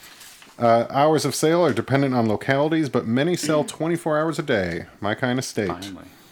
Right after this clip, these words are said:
Speaker 1: Grocery store sales are allowed, so are holiday sales. No special laws. Um, I will say, though, dependent on localities is, is the highlighted area there, 'cause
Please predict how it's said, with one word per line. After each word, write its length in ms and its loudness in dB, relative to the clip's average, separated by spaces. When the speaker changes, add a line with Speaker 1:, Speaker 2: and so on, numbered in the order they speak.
Speaker 1:
Grocery 340 0
store 240 0
sales 340 0
are 200 2
allowed, 500 2
so 220 0
are 120 2
holiday 400 0
sales. 680 -4
No 180 -2
special 380 -6
laws. 520 -10
Um, 360 -2
I 120 2
will 200 4
say, 220 2
though, 260 2
dependent 420 -2
on 140 -2
localities 680 -4
is, 460 -12
is 140 -16
the 100 -12
highlighted 600 -6
area 300 -6
there, 240 -8
'cause 380 -14